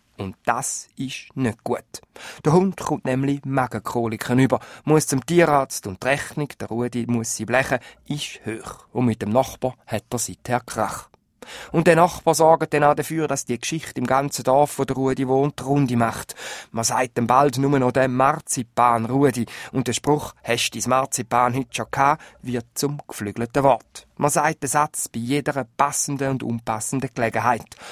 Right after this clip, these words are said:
In der Probe vom Kirchenchor, wenn der Sopran Töne nicht tüpft. Im Schulturnen, wenn die Maya den Bürzelbaum schon wieder nicht kann.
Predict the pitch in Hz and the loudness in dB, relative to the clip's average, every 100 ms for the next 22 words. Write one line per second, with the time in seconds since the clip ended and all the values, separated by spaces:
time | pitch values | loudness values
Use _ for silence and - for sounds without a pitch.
0 | - - 110 107 139 143 - 113 156 151 | -16 -10 -8 0 2 2 2 -4 0 0
1 | 143 147 147 131 123 127 120 117 117 127 | 4 6 6 4 0 -2 -4 0 0 0
2 | - 143 143 135 113 - 135 - - - | -2 0 2 2 0 2 0 0 -10 -16
3 | - 127 117 160 156 165 165 156 139 120 | -12 -6 0 2 4 6 6 6 4 2
4 | 127 139 147 143 143 151 156 - 139 139 | 4 4 4 2 2 -2 -2 -2 2 2
5 | 143 170 160 156 147 143 - 143 | 2 0 0 2 2 0 2 2